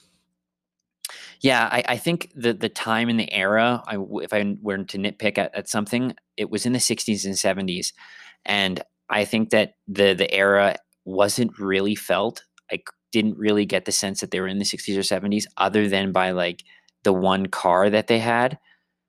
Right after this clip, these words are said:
But other than that, it really, I mean, and the cameras, but people use that cameras nowadays. So I didn't, I didn't really get the sense of time there or the era. Um, but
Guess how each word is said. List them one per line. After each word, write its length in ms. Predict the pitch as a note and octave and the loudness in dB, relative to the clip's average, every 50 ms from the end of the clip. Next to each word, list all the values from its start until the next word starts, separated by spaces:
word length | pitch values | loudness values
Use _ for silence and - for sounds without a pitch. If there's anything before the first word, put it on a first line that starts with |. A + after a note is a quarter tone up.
| _ _ _ _ _ _ _ | _ _ _ _ _ _ _
But 100 | - G2 | 0 2
other 240 | D#2 A2+ A#2 A#2+ B2 | 4 4 4 4 4
than 220 | A2+ G#2 G2 G2 | 4 4 0 0
that, 240 | F#2+ G2+ G#2 G2+ G2 | 0 0 0 0 0
it 160 | F2+ F2+ - | -2 -6 -6
really, 280 | - G#2 G#2+ G2+ G2+ G2 - | -4 -2 0 0 0 -2 -2
I 80 | - | -2
mean, 180 | G#2+ A2 G#2 G2 | -2 0 0 0
and 240 | G2 E2+ G2+ G2 G2 | 0 0 0 0 -2
the 60 | F#2 | -4
cameras, 680 | - - - F#2 F2 F#2+ F#2+ F2+ E2 F2 F2+ F#2 - - | -6 -6 -6 -6 -4 -4 -4 -6 -6 -6 -8 -8 -10 -10
but 280 | G2 - F#2+ F2+ - _ | -2 -2 -2 -2 -2 _
people 220 | - B2+ - B2 | -8 0 2 2
use 160 | A2 G#2 G2+ | 2 4 2
that 160 | G2 G2 - | 2 0 0
cameras 340 | - - G2+ F#2 F#2 F#2 F2+ | 0 -4 -2 -2 -2 -4 -4
nowadays. 560 | F#2 F2+ F#2+ G#2 G2+ F2+ - - - - - | -4 -2 0 0 0 0 -2 -4 -6 -6 -6
So 140 | - - F#2 | -4 -2 -2
I 80 | F2+ F2+ | -2 -2
didn't, 280 | E2+ F#2+ F#2+ F#2+ - - - | -2 -2 -4 -4 -4 -2 0
I 60 | G2 | 0
didn't 180 | F#2+ G2+ G#2 | 2 2 2
really 200 | G#2 B2 A2 G2+ | 4 4 4 4
get 280 | F#2+ F2+ F#2 F#2 F#2+ - - - | 4 4 2 2 2 0 -2 -8
the 200 | G2+ F2+ F2+ F#2 | -2 0 0 0
sense 260 | - - F2 F2+ - | 2 0 -2 -2 -2
of 120 | F#2+ F2+ - - - _ _ _ _ _ _ _ _ _ _ _ _ _ | -4 -4 -6 -16 -20 _ _ _ _ _ _ _ _ _ _ _ _ _
time 440 | - - - G2 F#2+ F#2 F2 F2+ F#2 | -10 -4 -2 0 0 0 -2 -2 0
there 420 | F2+ F2+ F2+ F#2+ G#2 A2 A2 - - _ _ _ _ _ _ _ | 2 2 4 4 4 2 0 -2 -10 _ _ _ _ _ _ _
or 100 | - F2+ | -2 -2
the 160 | E2+ E2 - | 0 0 2
era. 340 | D#2 E2+ F2 F#2 G2 G2 F2+ - - - - - - - - _ _ _ _ _ | 2 4 4 4 4 2 0 -6 -14 -20 -20 -20 -20 -20 -20 _ _ _ _ _
Um, 540 | - G#2 G2+ G2+ G2+ - - F2+ F2+ F2+ - _ _ _ _ - _ | 2 4 4 6 6 4 4 2 -2 -6 -12 _ _ _ _ -18 _
but 300 | - G#2 G#2+ G#2 - _ | 2 2 2 2 -2 _